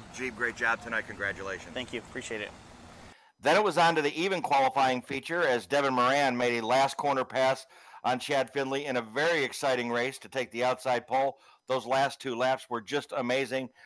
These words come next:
Speaker 1: I think they both led twice in the last two laps. Uh, and, uh, I caught up with the Dresden, Ohio driver to get his thoughts on the wild finish. The Merritt Speedway for the fifth annual Dan Soleil Memorial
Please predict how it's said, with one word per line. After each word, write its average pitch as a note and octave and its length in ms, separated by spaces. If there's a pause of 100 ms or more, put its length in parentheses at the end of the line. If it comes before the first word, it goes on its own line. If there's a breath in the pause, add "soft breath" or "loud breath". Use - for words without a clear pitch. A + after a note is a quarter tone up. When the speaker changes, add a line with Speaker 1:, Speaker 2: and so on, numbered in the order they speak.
Speaker 1:
I A#2+ 60
think B2+ 160
they B2 80
both A#2+ 320
led A#2+ 240
twice A#2+ 480 (280 soft breath)
in B2+ 120
the A2+ 80
last A#2 340
two A#2+ 140
laps. A#2+ 380 (680)
Uh, A#2 320 (140)
and, A#2+ 360
uh, A#2 200
I C#3 160
caught C#3+ 300
up G#3 140
with D#3 120
the C3 60
Dresden, B2 380
Ohio A#2+ 300
driver B2 440 (300)
to B2 60
get A#2 180
his E3 240
thoughts A2 420 (400)
on A#2 140
the A#2 100
wild G#2+ 480
finish. - 480 (280)
The F3+ 80
Merritt F#3+ 320
Speedway F#3+ 580 (360)
for F#3+ 300
the E3 260 (580)
fifth A3 220
annual E3+ 340
Dan E3+ 260
Soleil E3 460 (220)
Memorial E3 600